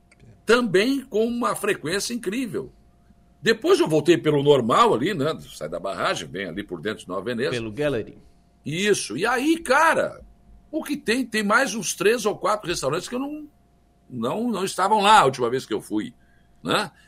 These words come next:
Speaker 1: Cheios. Centro de Nova Veneza, cheio. Gente almoçando, gente caminhando, gente, enfim.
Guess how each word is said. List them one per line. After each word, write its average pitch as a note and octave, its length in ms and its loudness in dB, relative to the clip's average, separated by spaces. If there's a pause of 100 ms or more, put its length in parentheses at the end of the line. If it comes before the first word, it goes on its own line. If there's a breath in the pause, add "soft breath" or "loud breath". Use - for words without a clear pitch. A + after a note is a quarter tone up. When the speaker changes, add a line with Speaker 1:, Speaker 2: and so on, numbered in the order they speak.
Speaker 1:
Cheios. G3+ 720 6 (200)
Centro A3 520 6
de C#3+ 100 -4
Nova F3+ 220 0
Veneza, D3 500 0 (340)
cheio. D#3+ 880 2 (840)
Gente G3 380 -2
almoçando, C#3+ 580 -2
gente D#3 400 -6
caminhando, A#2+ 640 -2
gente, D3 400 -6
enfim. C#3+ 380 -6